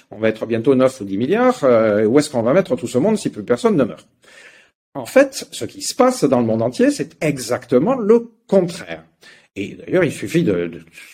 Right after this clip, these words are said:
d'ouvrir n'importe quel, euh, enfin, je sais pas, dictionnaire, encyclopédie, ou même d'écouter les infos pour le savoir. C'est-à-dire que ce sont dans des pays comme le Japon, euh, l'Allemagne, par exemple, euh, donc, euh, où, euh, la, la durée de vie,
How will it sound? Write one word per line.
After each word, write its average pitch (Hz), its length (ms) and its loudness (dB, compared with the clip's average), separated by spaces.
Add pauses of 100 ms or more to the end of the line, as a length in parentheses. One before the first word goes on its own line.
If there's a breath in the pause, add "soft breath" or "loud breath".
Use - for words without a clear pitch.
d'ouvrir 139 640 2
n'importe 131 560 0
quel, 156 240 2
euh, 110 260 4
enfin, 101 160 -8
je 98 60 -12
sais 113 40 -12
pas, 185 180 0
dictionnaire, 131 480 0
encyclopédie, 123 680 -2
ou 170 100 0
même 143 140 4
d'écouter 135 340 2
les 127 160 2
infos 110 220 -2
pour 104 140 -8
le 104 60 -10
savoir. - 320 -4
C'est-à-dire 143 480 -2
que 175 200 2 (280 loud breath)
ce - 160 -2
sont 156 160 4
dans 131 120 0
des 123 140 2
pays 143 340 2
comme 120 380 2 (180)
le 95 80 -10
Japon, 143 440 -2 (220)
euh, 87 100 -8
l'Allemagne, 120 840 2
par 92 100 -12
exemple, 139 420 0 (540 soft breath)
euh, 117 140 2
donc, 143 360 2
euh, 120 180 4 (100)
où, 160 360 2
euh, 98 260 -4 (120)
la, 92 160 -6
la 98 120 -4
durée 135 280 0
de 127 80 -2
vie, 143 380 -6